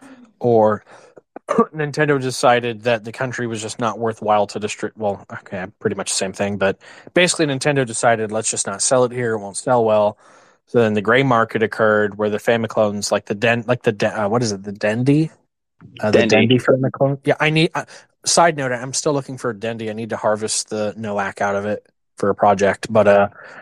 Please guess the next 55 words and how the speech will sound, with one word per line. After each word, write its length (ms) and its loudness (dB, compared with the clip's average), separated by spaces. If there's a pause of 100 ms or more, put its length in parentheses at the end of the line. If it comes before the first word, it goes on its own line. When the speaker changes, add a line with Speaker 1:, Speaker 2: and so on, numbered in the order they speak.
(160)
Speaker 1:
the 100 6
Speaker 2:
<laughs> 0 -
Good 80 6
Speaker 1:
Dendy, 340 6
Speaker 2:
luck 160 4
with 120 -2
Speaker 1:
the 60 2
Speaker 2:
that. 260 2 (560)
Speaker 1:
I 200 4
know 240 2
it's, 300 -2
I 100 -8
know 240 -2
it's 100 -6
hard 380 -2
to 80 -14
find. 500 -2
It's 140 -10
expensive. 800 -8
I 100 -14
know, 280 -10 (460)
but, 160 4
um, 420 2 (1800)
yeah. 240 6
So 500 2
that's, 220 0
I 100 2
guess 180 0
that's 160 -6
why 60 4
I 40 6
like 180 0
Dendies 360 -6
and 120 -12
stuff. 420 -8
But 80 4
yeah, 140 6
they're, 300 4
um, 260 2
Bra-, 160 2
Brazil 480 0
specifically, 680 -6
'cause, 220 -10
you 60 -6
know, 200 -4
I 60 -6
don't 100 0
know 60 0
if 120 -6
you 260 -6
knew 180 0
this, 220 -2
but 120 -8
Brazil's, 480 2
like, 380 0